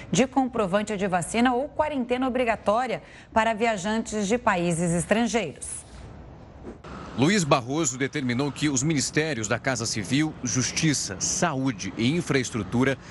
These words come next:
Speaker 2: se manifestem até dois dias sobre a exigência do comprovante. O pedido acontece depois de uma ação do partido Rede Sustentabilidade, apresentada no dia vinte e seis de novembro. No dia vinte e cinco, a Anvisa divulgou duas notas técnicas recomendando à Casa Civil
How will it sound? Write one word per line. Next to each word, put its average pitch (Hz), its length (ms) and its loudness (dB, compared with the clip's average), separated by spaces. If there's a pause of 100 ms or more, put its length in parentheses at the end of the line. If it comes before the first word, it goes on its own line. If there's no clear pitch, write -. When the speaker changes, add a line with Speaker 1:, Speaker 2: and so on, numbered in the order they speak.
(160)
Speaker 2:
se - 100 0
manifestem 143 640 2
até 151 200 0
dois 156 320 -2
dias 139 480 0
sobre 139 300 0
a - 20 0
exigência 123 500 -2
do 107 80 -2
comprovante. 113 680 -2 (100)
O 127 80 2
pedido 220 300 4
acontece 131 560 0
depois 117 320 0
de 127 80 -4
uma 120 120 2
ação 135 200 -2
do 131 100 0
partido 127 520 0
Rede 147 360 0
Sustentabilidade, 113 1120 0
apresentada 139 680 0
no 135 100 2
dia 131 160 0
vinte 143 240 -4
e 139 60 2
seis 147 260 0
de 139 80 0
novembro. 110 460 -2 (240)
No 127 100 4
dia 170 220 2
vinte 175 300 -2
e 131 40 0
cinco, 117 420 -2 (160)
a 104 60 4
Anvisa 147 260 2
divulgou 139 380 2
duas 165 420 0
notas 127 400 -2
técnicas 101 560 0
recomendando 113 640 2
à 92 40 0
Casa 95 240 0
Civil 123 380 0